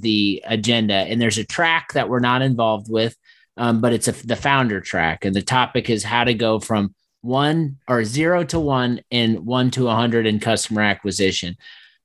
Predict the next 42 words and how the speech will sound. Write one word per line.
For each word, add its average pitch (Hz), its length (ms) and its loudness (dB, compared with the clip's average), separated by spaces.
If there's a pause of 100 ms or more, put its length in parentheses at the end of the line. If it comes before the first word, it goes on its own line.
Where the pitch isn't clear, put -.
(100)
And 135 540 2
I 135 160 0
felt 156 240 0
like, 123 240 0
"Hey, 135 280 2
this 131 280 -4
might 131 220 0
be 117 100 0
good 120 240 0
content. 123 500 0
Let's, 127 160 -2 (200)
let's, 135 380 0
let's, 117 320 0 (540)
let's 123 300 0
do 180 240 2
a - 20 4
little 185 240 2
mini 165 240 0
session 147 400 -2
with 127 120 -2
Jonathan, 131 580 2
get 139 180 2
his 127 220 0
perspective, 117 720 0 (380)
um, 117 320 0
at 131 160 -4
least 180 340 2 (220)
so 147 220 0
we 160 240 2
can 139 140 0
have 143 200 0
some 135 240 -2
say 117 540 0
in, 127 260 0
in 123 220 -2
that 113 240 0
track, 104 420 0 (340)
albeit 117 460 0
not 120 200 0
at 113 120 0
the 117 100 0
event 120 380 0